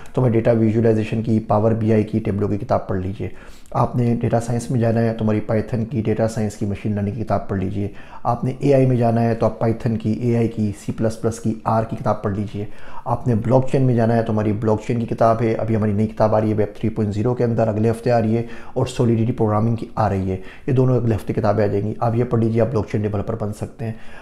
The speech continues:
अगर आपने किसी और फील्ड के अंदर जाना है वो आपको सारी किताबें मिल जाएंगी, और हम कोशिश करके सारी की सारी लिख रहे हैं। आपको कुछ नहीं आता, आपको freelancing में जाना है, हमारी किताबें, ये किताबें पहले चार पढ़ें, फिर पढ़ें internet से पैसा कैसे कमाएं, part one internet से पैसा कैसे कमाएं, चैट जीपीटी के साथ part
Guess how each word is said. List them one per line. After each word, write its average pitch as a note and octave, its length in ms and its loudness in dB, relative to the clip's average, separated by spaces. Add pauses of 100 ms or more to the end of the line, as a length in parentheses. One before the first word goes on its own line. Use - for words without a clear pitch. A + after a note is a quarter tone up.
(140)
अगर C#3+ 220 6
आपने B2+ 440 2
किसी - 280 -4
और B2 140 2
फील्ड A#2+ 220 -2
के - 80 0
अंदर A#2 200 2
जाना G#2+ 260 2
है A#2 140 0
वो - 140 -2
आपको C3 240 2
सारी C3 220 2
किताबें A#2+ 320 0
मिल A2+ 180 2
जाएंगी, A#2 260 0
और B2+ 140 -2
हम A#2+ 100 -2
कोशिश A#2 300 -2
करके A2+ 220 -2
सारी A#2 200 0
की A2 60 0
सारी G#2+ 220 -2
लिख G2+ 220 -6
रहे A2+ 80 -6
हैं। - 320 -14 (180)
आपको B2+ 240 0
कुछ C3 200 -2
नहीं D#3 100 2
आता, C3 100 2
आपको B2 140 0
freelancing C3 600 2
में C3 60 2
जाना A2+ 200 2
है, A#2 160 -2 (240)
हमारी A#2 240 2
किताबें, A#2 340 2
ये A2 120 4
किताबें C3+ 300 2
पहले C3+ 120 2
चार C3 220 2
पढ़ें, C3 240 -2
फिर A#2 160 -4
पढ़ें A#2 220 0
internet A#2 360 0
से - 100 -2
पैसा - 240 -2
कैसे C#3 280 -2
कमाएं, A#2 320 0 (400)
part B2 220 2
one B2+ 200 2
internet A2 380 0
से B2+ 60 -2
पैसा A2+ 260 -2
कैसे A2+ 260 -2
कमाएं, A#2 300 2
चैट A2 280 -2
जीपीटी A#2+ 260 0
के A#2+ 60 0
साथ A2+ 300 -2
part A2 180 0